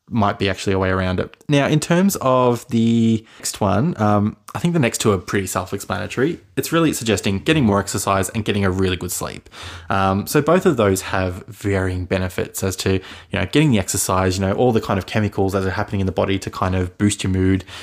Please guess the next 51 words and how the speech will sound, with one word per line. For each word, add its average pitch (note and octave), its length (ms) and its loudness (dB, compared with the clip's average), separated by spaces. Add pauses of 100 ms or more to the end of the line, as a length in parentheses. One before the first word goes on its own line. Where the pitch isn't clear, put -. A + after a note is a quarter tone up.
(240)
Um, F#2 460 2
and D3+ 80 -2
it F3 40 0
doesn't F3 200 2
have G2+ 240 -2
to G#2 100 0
be, F#2+ 140 0
you F#2 120 0
know, F#2 180 0
a F#2+ 40 0
marathon F#2 480 0
run. F#2 320 2
It - 20 -4
doesn't G#2 180 -2
have F#2+ 200 -4
to F#2+ 80 -4
be F#2+ 160 2
a F#2+ 80 0
ten-hour F#2 580 0 (300)
gym G#2+ 200 2
session. F#2+ 520 0
It - 100 -2
could E3 160 0
just - 180 -2
be B2+ 120 4
a, G#2 100 4
a G#2 200 -4
half A2 260 -2
an A2+ 60 2
hour G2 140 2
walk F#2+ 220 0
down F#2+ 160 -2
the F#2+ 80 -4
street. F#2+ 380 -2
It - 100 -8
could A#2 160 -2
just - 180 -12
be, A#2 100 2
you G2+ 140 4
know, F#2+ 200 0 (480)
moving C#3 240 2
around A2 220 2
a B2 60 2
bit. G2 280 -2
It's - 160 -10
just C3+ 200 -2
getting E3 180 2
your D#3 80 4
body G#2 240 2
moving. F#2 400 -4
And G2+ 240 0